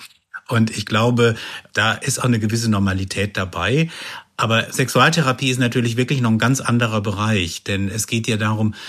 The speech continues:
was bedeutet Sex eigentlich für mich? Ist das eher was Verbindendes? Ist das eher was Befriedigendes? Ist das was Entspannendes?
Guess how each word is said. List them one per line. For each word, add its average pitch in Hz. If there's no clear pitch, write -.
was 120
bedeutet 131
Sex -
eigentlich 95
für 95
mich? 87
Ist -
das 117
eher 110
was 101
Verbindendes? 135
Ist -
das 101
eher 101
was 98
Befriedigendes? 135
Ist 104
das 92
was 95
Entspannendes? 127